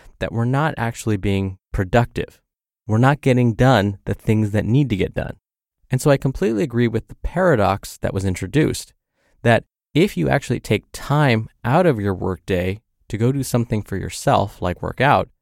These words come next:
you actually may find you're more productive when you get back,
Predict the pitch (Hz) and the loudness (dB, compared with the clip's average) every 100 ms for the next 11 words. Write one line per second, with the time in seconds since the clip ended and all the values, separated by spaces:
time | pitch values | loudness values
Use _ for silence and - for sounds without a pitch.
0 | _ _ _ - 117 127 127 - 117 113 | _ _ _ -6 0 0 0 0 2 2
1 | 110 - 110 107 104 - _ _ 104 101 | 0 0 2 2 0 -6 _ _ -2 -2
2 | 107 123 151 - 98 98 - 95 92 92 | 0 2 0 -2 0 0 0 -4 -2 -2
3 | 90 92 - 113 - - | -2 -4 0 0 0 -6